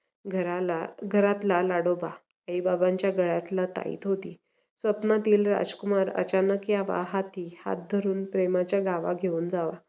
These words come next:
त्याच्या साथीने संसार बहरावा. एक विशिष्ट वयात असतात त्या मुलीप्रमाणेच तिची स्वप्न होती. लाखो दिलो की धडकन, हृदयाची राणी असलेल्या शिवानीच्या मागे बरेच जण रुंजी घालत होते,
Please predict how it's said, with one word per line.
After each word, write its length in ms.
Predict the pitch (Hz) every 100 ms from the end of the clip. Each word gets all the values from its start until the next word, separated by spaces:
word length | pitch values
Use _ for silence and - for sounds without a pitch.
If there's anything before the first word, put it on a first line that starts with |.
| _ _ _ _ _ -
त्याच्या 320 | 202 202 208
साथीने 580 | 208 214 220 220 202 190
संसार 520 | 202 185 175 190 190
बहरावा. 600 | 190 190 185 180 165 170 -
एक 240 | 196 196
विशिष्ट 440 | 196 175 196 196 -
वयात 480 | 190 190 180 - -
असतात 380 | 190 - 180 185 -
त्या 120 | 208
मुलीप्रमाणेच 880 | 202 202 202 202 208 208 202 180 185
तिची 220 | 196 185
स्वप्न 400 | 185 - 180 -
होती. 360 | 165 170 165 - - _ _ _ -
लाखो 520 | 196 175 175 - 202
दिलो 340 | 196 196 190 196 190
की 120 | 208
धडकन, 580 | 202 202 202 190 165 180
हृदयाची 540 | 180 175 180 175 196
राणी 320 | 190 190 196
असलेल्या 520 | 196 190 - 208 202 185
शिवानीच्या 600 | 185 185 175 180 180 190
मागे 340 | 190 190 180
बरेच 480 | 170 175 170 180 180
जण 280 | 208 170 175 185
रुंजी 360 | 170 165 180
घालत 280 | 180 190 175 175
होते, 280 | 180 -